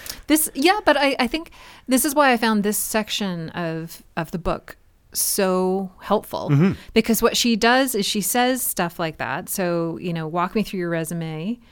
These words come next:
Speaker 1: um, or more likely, you know, "Tell me about yourself." As the, like,
Speaker 2: Which is the opening question
Speaker 1: the,
Speaker 2: usually.
Speaker 1: yeah, the
Speaker 2: Yeah.
Speaker 1: opening question. And then she gives you the interpretation of what that person is actually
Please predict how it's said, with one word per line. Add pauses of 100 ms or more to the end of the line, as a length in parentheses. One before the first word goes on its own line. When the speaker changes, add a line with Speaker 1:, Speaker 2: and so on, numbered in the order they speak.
(380)
Speaker 1:
um, (260)
or
more
likely,
you
know,
"Tell
me
about
yourself." (800)
As
the,
like,
Speaker 2:
Which
is
the
opening
question
Speaker 1:
the,
Speaker 2:
usually.
Speaker 1:
yeah,
the
Speaker 2:
Yeah.
Speaker 1:
opening
question.
And
then
she
gives
you (320)
the
interpretation
of
what
that
person
is
actually